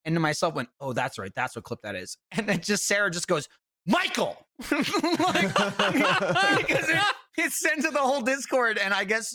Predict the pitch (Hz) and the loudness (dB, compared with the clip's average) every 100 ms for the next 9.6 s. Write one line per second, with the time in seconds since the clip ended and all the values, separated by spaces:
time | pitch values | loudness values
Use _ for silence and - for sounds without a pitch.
0 | 220 202 240 240 202 180 - 190 190 170 | -10 -2 0 2 0 0 -2 0 2 2
1 | 170 156 160 147 151 143 160 - 160 160 | 2 2 -2 0 0 0 -2 -2 -2 -2
2 | 151 135 143 151 175 196 392 381 151 160 | -4 -2 0 0 0 -2 -2 -4 -2 -2
3 | 151 - 190 185 170 147 156 165 151 196 | -2 -2 0 2 2 0 -2 -4 -2 0
4 | 196 160 180 170 - - - - _ - | 0 -2 0 -2 -4 -4 -4 -10 _ -8
5 | - - 247 - _ - - 220 254 277 | -4 -2 -2 -4 _ -18 -8 -4 0 2
6 | 285 277 277 285 294 277 262 247 - - | 2 0 2 2 0 0 0 -2 -4 -8
7 | 247 240 254 302 294 226 269 254 220 233 | -4 -4 -2 0 0 -2 -2 -2 0 0
8 | 190 202 196 170 151 120 _ _ - - | 0 0 -2 -6 -8 -8 _ _ -10 -2
9 | 262 294 254 269 247 254 | 0 2 2 0 0 -2